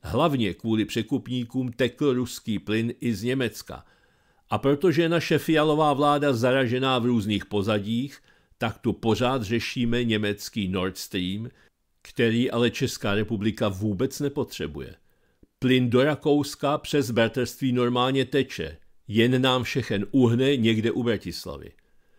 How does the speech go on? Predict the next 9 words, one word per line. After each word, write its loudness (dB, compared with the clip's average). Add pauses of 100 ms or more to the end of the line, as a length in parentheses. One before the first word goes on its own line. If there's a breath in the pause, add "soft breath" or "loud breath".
(260)
Další 0
možnost 0
je 4
od -2
Maďarů 2
přes -4
Turkstream -4 (100)
mimo 2
Ukrajinu, -4